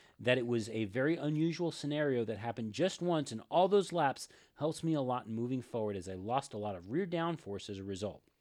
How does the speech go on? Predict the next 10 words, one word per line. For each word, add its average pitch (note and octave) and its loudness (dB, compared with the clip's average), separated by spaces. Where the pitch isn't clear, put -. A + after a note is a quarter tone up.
Up G#2+ -4
until B2+ 4
then, A2+ 2
the G2+ -2
race C3+ 6
had A#2+ -6
been A2+ 0
going G2+ -2
extremely D3+ 2
well. B2 2